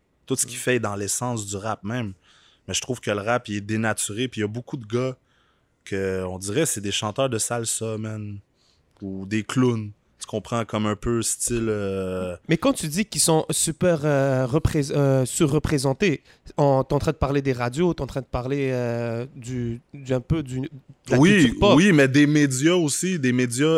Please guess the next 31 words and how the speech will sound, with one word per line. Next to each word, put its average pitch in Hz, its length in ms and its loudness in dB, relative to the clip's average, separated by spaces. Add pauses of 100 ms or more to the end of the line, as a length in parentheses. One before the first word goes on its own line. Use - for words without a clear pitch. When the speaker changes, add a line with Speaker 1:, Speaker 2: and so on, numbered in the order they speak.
Speaker 1:
hip-hop, 135 460 2
en 107 100 -12
fait. 131 220 -6 (200)
Speaker 2:
Mhm. 135 100 -8
Speaker 1:
C'est 143 100 -2
que 131 80 -4
les 131 100 6
médias 139 360 4
hip-hop 170 340 2 (480)
sont 123 180 -2
pas 151 140 2
censés 135 420 0
parler 139 360 4
autant 151 400 4
de - 40 -6
ces 139 160 -2
gars-là 135 360 0
parce 131 160 -6
que 131 80 -4
ces 123 160 -2
gars-là 147 240 2
sont 123 180 -2
déjà 127 300 0
représentés, 131 960 -2 (400)
puis - 60 -8
il - 20 6
y 123 40 6
a 117 40 4
beaucoup 143 420 -2
de 139 80 -2
monde 143 440 0